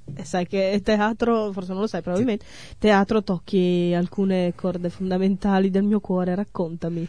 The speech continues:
Speaker 2: Allora, al teatro avremo uno spettacolo di teatro danza, eh, diretto da Paola Palmi, dove, eh, in scena ci saranno degli ragazzi diversamente abili, e Paola ci ha fatto questo regalo bellissimo, perché quando ha saputo di questa iniziativa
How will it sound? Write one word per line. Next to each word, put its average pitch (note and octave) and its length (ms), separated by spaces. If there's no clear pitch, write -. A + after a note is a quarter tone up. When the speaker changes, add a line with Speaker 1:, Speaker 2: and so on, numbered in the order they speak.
Speaker 2:
Allora, G2 280
al F#2+ 100
teatro A#3 380
avremo E2+ 540
uno B2+ 180
spettacolo F#3 640
di F#2+ 760
teatro G#2+ 380
danza, F#2 680
eh, F#2 440
diretto G2 360
da F2+ 140
Paola F#2+ 320
Palmi, F2+ 600
dove, D3+ 380
eh, G2+ 460
in B2 120
scena D#3+ 300
ci - 120
saranno A2 480
degli F#2+ 840
ragazzi G#2 460
diversamente G2+ 720
abili, F#2+ 480
e A2+ 340
Paola D3 640
ci - 140
ha G#2+ 40
fatto - 260
questo G#2+ 260
regalo G#2 680
bellissimo, C3+ 760
perché G#2+ 300
quando A2+ 280
ha G2 40
saputo - 340
di G#2 40
questa A2+ 200
iniziativa A2+ 760